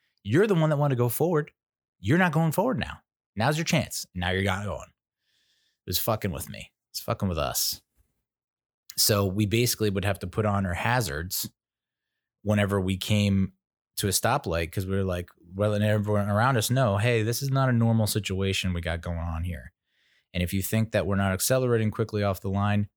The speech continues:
check the hazards. Something is off. Something is wrong." People still don't, still didn't get it though. They, instead, they were just, like, slowly, like,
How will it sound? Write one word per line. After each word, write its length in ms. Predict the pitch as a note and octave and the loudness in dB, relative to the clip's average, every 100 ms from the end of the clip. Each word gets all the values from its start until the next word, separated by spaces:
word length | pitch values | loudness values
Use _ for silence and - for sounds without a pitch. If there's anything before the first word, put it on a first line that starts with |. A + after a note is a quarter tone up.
| _ | _
check 240 | - F#2+ | -2 -2
the 60 | - | 0
hazards. 680 | G2 F2 D2+ A#1+ - - - _ | 0 0 -2 -6 -4 -4 -6 _
Something 360 | - D2+ D2+ F2+ | -6 -4 -2 -2
is 120 | G2+ | 0
off. 300 | F#2 A#1+ - | 0 -2 -4
Something 320 | - D2+ D2 | -6 -6 -6
is 140 | F2+ F#2 | -4 -2
wrong." 380 | F2+ - - - _ _ _ _ _ _ _ | -2 -6 -12 -20 _ _ _ _ _ _ _
People 200 | - G2+ G2+ | -4 0 0
still 180 | - | 2
don't, 240 | F#2+ F2+ - | 0 -2 -4
still 260 | - A#2+ | -2 0
didn't 200 | F#2+ E2 D2+ | 0 -2 -2
get 160 | D#2+ | -4
it 140 | C#2+ - | -4 -8
though. 260 | G1+ A1+ - | -12 -12 -14
They, 220 | F#2+ G2 F#2 | -2 -2 2
instead, 400 | G2 - A2 F#2+ | 0 2 2 2
they 100 | F2+ | 0
were 120 | E2+ | 0
just, 260 | E2+ E2 | 0 0
like, 200 | F#2+ F2 | 0 -2
slowly, 840 | - - F#2+ G2 F#2+ G2 F#2+ F2+ - _ _ _ _ | -2 -2 0 2 2 2 0 -2 -6 _ _ _ _
like, 360 | - F2+ E2+ - | -6 -2 -2 -6